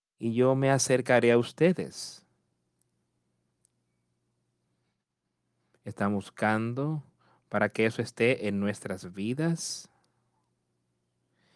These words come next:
En vez de las cosas de este mundo que pueden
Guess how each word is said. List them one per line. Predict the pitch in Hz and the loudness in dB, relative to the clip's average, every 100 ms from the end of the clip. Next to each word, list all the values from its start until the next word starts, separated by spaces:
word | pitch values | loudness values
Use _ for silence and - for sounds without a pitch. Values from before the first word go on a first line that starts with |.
| _ _ _ _ | _ _ _ _
En | 123 123 | 2 2
vez | 123 131 123 - | 4 2 2 -4
de | 123 120 113 107 98 98 98 _ _ _ _ _ - | 2 6 6 4 0 -4 -10 _ _ _ _ _ 0
las | 143 143 | 4 4
cosas | - 165 175 175 160 131 | 4 4 4 4 2 2
de | 131 143 156 | 4 6 6
este | - 147 | 4 0
mundo | 131 151 180 143 117 | 2 2 2 2 0
que | - 120 | -2 0
pueden | 127 127 131 127 | 0 0 0 -4